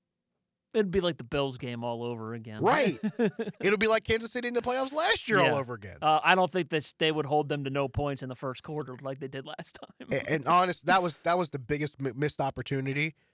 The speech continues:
Speaker 2: And I heard people say, "Oh, the defense." The defense kept them in that game. They gave them the lead.
Speaker 1: Right.
Speaker 2: They, they shut out Kansas City for, like, twenty minutes and then gave them a seven nothing lead. And the offense did nothing with it.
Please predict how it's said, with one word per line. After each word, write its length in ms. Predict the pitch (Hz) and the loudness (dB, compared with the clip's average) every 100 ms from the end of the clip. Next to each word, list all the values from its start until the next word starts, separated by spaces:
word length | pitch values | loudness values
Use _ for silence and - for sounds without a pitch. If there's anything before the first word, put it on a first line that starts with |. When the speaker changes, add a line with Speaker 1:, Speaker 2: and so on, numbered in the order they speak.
| _ _ | _ _
Speaker 2:
And 80 | - | -2
I 40 | 165 | 0
heard 80 | 151 | 0
people 120 | 151 | -2
say, 140 | 135 | 0
"Oh, 180 | 156 165 | 2 2
the 80 | 156 | 0
defense." 400 | 160 165 127 - | -2 -2 -4 -6
The 120 | 147 | -8
defense 420 | 160 277 - 370 | -4 -2 -2 -4
kept 280 | - 202 - | 0 0 0
them 160 | 151 139 - | -4 -6 -6
in 220 | 202 202 | -4 -2
that 180 | 139 - | -2 -4
game. 220 | 123 117 | -4 -2
They 140 | 170 214 | -2 -2
gave 420 | 165 220 285 294 | -2 -2 0 -2
them 160 | 320 | -4
the 80 | 311 | -2
lead. 680 | 294 285 330 320 247 156 107 | -2 -2 0 2 0 -2 -6
Speaker 1:
Right. 300 | 131 123 113 - _ _ _ _ _ | -6 -4 -6 -12 _ _ _ _ _
Speaker 2:
They, 140 | 190 233 - | -2 -2 -2
they 120 | 233 | -2
shut 420 | 233 - - 285 381 | 0 -2 0 0 0
out 260 | 320 - - | -2 -4 -8
Kansas 340 | - 262 240 226 | -2 0 0 -4
City 200 | 240 214 | -2 -2
for, 120 | 196 | 0
like, 160 | 175 - | 0 -2
twenty 640 | - - 277 330 320 330 | -12 -14 -2 -2 0 -2
minutes 640 | 311 277 233 131 - - - _ _ _ _ _ - | 0 2 0 -2 -8 -16 -16 _ _ _ _ _ -2
and 120 | 208 | 2
then 120 | 233 | 2
gave 220 | 202 214 | 2 0
them 140 | 214 180 | 0 -4
a 40 | |
seven 440 | 143 - 214 214 214 | -4 -2 -2 0 0
nothing 300 | 196 185 180 | -2 0 -2
lead. 320 | 165 117 82 - - _ _ _ _ _ - | 0 -2 -6 -16 -20 _ _ _ _ _ -2
And 140 | 165 | 0
the 100 | 160 | 0
offense 380 | 170 175 175 - | -2 -4 -6 -8
did 140 | 117 - | -12 -10
nothing 500 | 123 156 226 - 185 | -6 -2 -2 -2 -2
with 180 | 123 - | -2 -6
it. 120 | - | -14